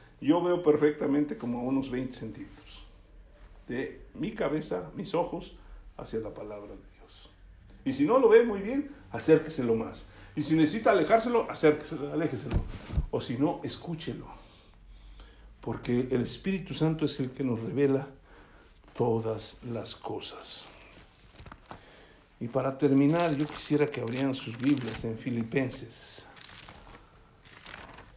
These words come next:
Filipenses capítulo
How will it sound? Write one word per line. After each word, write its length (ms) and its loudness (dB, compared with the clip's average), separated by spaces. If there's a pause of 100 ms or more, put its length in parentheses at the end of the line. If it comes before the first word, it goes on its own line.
(1080)
Filipenses 640 -2
capítulo 640 -2